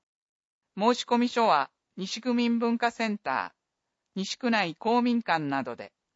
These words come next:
抽選、三十五団体。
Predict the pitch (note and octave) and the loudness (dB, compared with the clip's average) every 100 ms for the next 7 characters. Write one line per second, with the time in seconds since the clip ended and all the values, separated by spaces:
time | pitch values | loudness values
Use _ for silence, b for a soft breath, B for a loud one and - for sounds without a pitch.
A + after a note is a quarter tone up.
0 | _ _ _ _ _ _ - A#3 B3 - | _ _ _ _ _ _ -10 -8 -8 0
1 | A#3 A3 - _ _ - B3+ A#3+ F#3 D#3+ | 0 0 -4 _ _ 2 4 4 0 -6
2 | C#3+ B2 D3 F#3 E3+ - A2+ | -6 -6 0 0 0 -8 -14